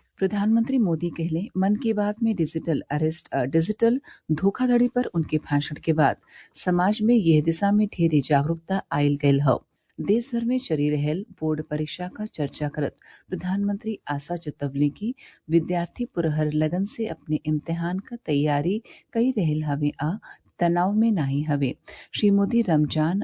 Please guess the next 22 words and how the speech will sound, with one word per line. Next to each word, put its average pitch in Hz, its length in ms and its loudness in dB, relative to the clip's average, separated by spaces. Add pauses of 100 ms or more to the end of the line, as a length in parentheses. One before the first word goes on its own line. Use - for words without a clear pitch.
(100)
आ 156 160 0 (160)
आवे 156 220 0
वाला 190 280 -2
होली 147 400 -2
के - 160 -4
त्योहार 143 600 -4
के - 160 -6 (160)
देशवासियन 170 720 0
के 240 180 0
शुभकामना 147 720 0
दिले। 156 420 0 (120)
वहाँ 208 240 4
के 226 160 2
vocal 170 420 0
for 170 280 0
local 147 360 0
का 143 300 -2 (280)
मंत्र 190 380 0 (140)
दोहरवले। 156 560 2 (160)
प्रधानमंत्री 240 640 6
नरेंद्र 165 400 4
मोदी 165 320 2